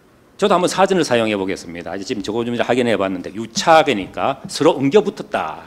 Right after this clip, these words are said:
그걸 유착이라 그러더군요. 그러니까 좀 병적인 현상을 유착이라 그러지 일반적인 현상은 유착이라고 그러지 않는데 사실은 저도 유착이라는 말이 지금의 상황과는 잘 맞지 않는다고 생각합니다.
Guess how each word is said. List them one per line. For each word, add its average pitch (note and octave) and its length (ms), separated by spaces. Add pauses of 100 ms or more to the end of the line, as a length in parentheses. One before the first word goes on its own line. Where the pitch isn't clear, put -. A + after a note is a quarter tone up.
그걸 B2 200
유착이라 G2+ 440
그러더군요. E2+ 580
그러니까 A#2 260
좀 - 140
병적인 G#2 480
현상을 G#2+ 760 (220)
유착이라 G#2 500
그러지 F2 300
일반적인 A2+ 480
현상은 F2 340
유착이라고 F#2 440
그러지 F2+ 240
않는데 F2+ 760 (800)
사실은 F#3+ 520
저도 F3 320 (300)
유착이라는 F#3 680
말이 G#2+ 400
지금의 E3 480
상황과는 G2+ 760
잘 G2+ 160
맞지 A2+ 300
않는다고 A2+ 420
생각합니다. D#2 720